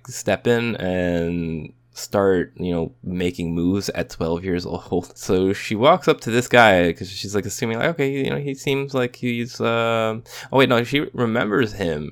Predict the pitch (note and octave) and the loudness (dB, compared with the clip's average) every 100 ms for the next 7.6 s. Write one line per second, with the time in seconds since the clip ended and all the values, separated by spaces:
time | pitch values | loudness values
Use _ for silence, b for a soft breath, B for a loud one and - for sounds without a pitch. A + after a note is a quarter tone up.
0 | - D#2+ F2 - E2+ D#2 D#2+ F2+ E2+ - | -8 -6 -6 -6 -4 -2 -2 -2 -4 -2
1 | G2 F#2+ F#2+ F2+ G2 F2 E2 E2+ F2 - | -2 0 0 0 0 2 2 2 0 -4
2 | _ - F2+ F2 F2+ D#2+ E2+ G2 D#2 D2 | _ -6 -4 0 0 2 4 4 4 -2
3 | F2+ E2 - E2+ F2 - F2 - - E2+ | -4 -6 -6 -4 -4 -4 -6 -6 -8 -4
4 | E2 D#2+ D#2 D2+ D#2 - - E2+ D#2 D#2 | -2 -2 -2 -4 -6 -12 -10 -6 -4 -6
5 | D2 - E2+ D#2+ E2 D#2+ E2+ F#2 D#2 D#2 | -6 -4 -4 -2 -4 -2 0 0 0 -4
6 | - _ - E2 D2+ D#2+ F2+ F2+ - - | -10 _ -10 -6 -4 -2 -2 -2 -4 -6
7 | G2 G2 F2 F2 - | -4 -4 -4 -6 -6